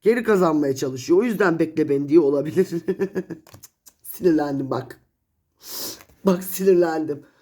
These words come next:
Aramak istiyorum ama korkuyorum. Ya bu kadar olur. Bakın gözünüzün önünde ayırdım ya.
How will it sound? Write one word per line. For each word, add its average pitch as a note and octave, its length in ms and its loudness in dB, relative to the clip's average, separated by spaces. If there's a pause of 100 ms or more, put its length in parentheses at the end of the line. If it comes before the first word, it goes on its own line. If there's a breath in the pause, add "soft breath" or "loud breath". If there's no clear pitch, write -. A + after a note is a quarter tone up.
(320 soft breath)
Aramak A#3 380 4
istiyorum C#4 480 2
ama C4 180 0
korkuyorum. B3 640 0
Ya E3 380 2
bu D#3+ 100 -6
kadar F3 300 -2
olur. C3+ 340 -6
Bakın D3+ 340 -8
gözünüzün E3+ 480 -2
önünde F3+ 240 2
ayırdım D3 480 -4
ya. D3 220 -6